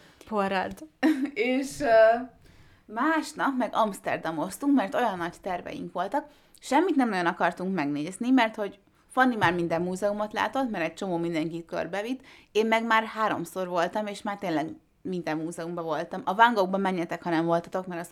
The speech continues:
Speaker 2: kurva jó. De hogy mindent láttam, amit akartam, úgyhogy csak így chillelni, meg járkálni akartunk,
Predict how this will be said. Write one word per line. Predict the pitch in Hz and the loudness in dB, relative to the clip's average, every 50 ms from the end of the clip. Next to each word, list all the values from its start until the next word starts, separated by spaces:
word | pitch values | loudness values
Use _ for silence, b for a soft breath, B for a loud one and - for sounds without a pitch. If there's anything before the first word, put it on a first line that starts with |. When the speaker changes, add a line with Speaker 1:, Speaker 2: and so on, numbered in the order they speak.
| _ | _
Speaker 2:
kurva | - 196 185 175 170 160 | -10 -10 -8 -6 -4 -4
jó. | 160 175 269 311 b b b b b b b b b b _ _ _ _ _ - - | -2 -2 -2 -4 b b b b b b b b b b _ _ _ _ _ -14 -10
De | 226 226 233 | -6 -4 0
hogy | 220 214 208 202 196 | 0 0 -2 -2 -2
mindent | 240 240 220 190 127 180 185 | -2 -2 -2 -2 -4 -4 -4
láttam, | 175 170 175 - 175 165 | -6 -6 -6 -4 -4 -4
amit | 156 160 170 - | -2 -4 -4 -6
akartam, | 175 175 - 214 233 247 - - 302 320 311 - b b b b b b b | -6 -2 2 2 2 2 2 2 2 2 2 -2 b b b b b b b
úgyhogy | - 214 208 277 240 226 | -10 -6 -2 0 0 0
csak | - 254 254 254 | 0 -2 -2 -2
így | 254 254 247 | -2 -4 -4
chillelni, | - 262 254 247 247 233 226 220 220 226 226 226 220 226 | -2 -2 0 0 2 2 2 2 0 0 -2 -4 -4 -4
meg | 226 202 202 175 185 | -4 -2 -2 -2 0
járkálni | 214 208 202 202 196 - 160 156 156 151 147 | 2 2 2 0 0 -4 -4 -4 -4 -4 -6
akartunk, | 156 185 - 226 220 240 233 - 277 277 277 277 b | -6 -6 -2 0 0 0 -2 -2 -2 0 0 -2 b